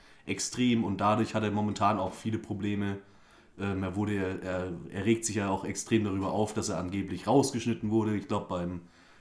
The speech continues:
Schweizerischen Kabarettpreis oder so.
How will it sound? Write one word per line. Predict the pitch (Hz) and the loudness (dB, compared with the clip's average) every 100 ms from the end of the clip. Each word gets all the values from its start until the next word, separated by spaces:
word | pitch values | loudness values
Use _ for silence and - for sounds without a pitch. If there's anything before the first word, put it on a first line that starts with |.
| - | -18
Schweizerischen | - - 90 107 110 101 - 98 | -10 -2 -2 -2 -2 -2 -4 -4
Kabarettpreis | - 92 95 113 - 90 92 92 98 | -4 -2 -2 -2 -4 -4 -2 -2 -4
oder | 92 | -4
so. | 90 92 | -4 -4